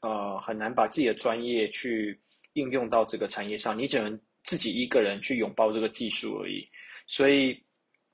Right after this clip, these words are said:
我觉得这个就是算是一个知识分享或是知识管理的一个过程啊，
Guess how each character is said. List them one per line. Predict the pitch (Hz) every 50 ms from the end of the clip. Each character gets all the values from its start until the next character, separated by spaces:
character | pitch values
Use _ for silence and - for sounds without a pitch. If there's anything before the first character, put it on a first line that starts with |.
| _ _
我 | - 131 131
觉 | - - 160 160
得 | 180 180 185 185 190 185 - - - -
这 | - 240 247
个 | 214 156
就 | - 165 165
是 | 160
算 | 151 165 160
是 | 147 - 151
一 | 143 135
个 | 127 117 113 107 110 - -
知 | - - 139 143
识 | 135 - - 156 147 127 117
分 | - - 127 127 127
享 | - 120 107 107
或 | 110 117
是 | - 135 123 113
知 | - - 127
识 | - - 139 -
管 | - 110 107 110
理 | 110 104 -
的 | - 98
一 | - -
个 | - 107
过 | - - - 113 92
程 | - - - 95
啊， | - - 71